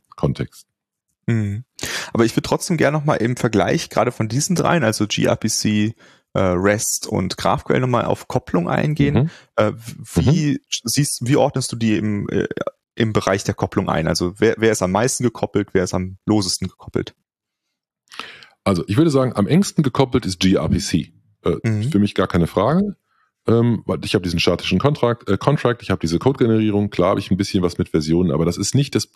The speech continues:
Speaker 1: das primäre Ziel von G R P C ist es nicht,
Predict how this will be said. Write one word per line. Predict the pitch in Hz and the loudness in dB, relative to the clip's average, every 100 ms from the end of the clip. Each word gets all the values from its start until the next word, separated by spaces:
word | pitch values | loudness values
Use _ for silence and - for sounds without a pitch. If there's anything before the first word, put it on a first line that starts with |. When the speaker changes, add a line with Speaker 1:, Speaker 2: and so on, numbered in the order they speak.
| - | -6
Speaker 1:
das | 95 - | -6 -4
primäre | - 175 165 131 | 0 4 4 2
Ziel | 120 - 139 151 | -2 -2 0 0
von | 123 - 95 | -2 0 0
G | 98 | 0
R | 107 95 | 0 -2
P | - | -2
C | 95 - 107 | -6 -4 -2
ist | 101 - | -2 -4
es | - - | -6 -2
nicht, | 110 - - | -2 -2 -16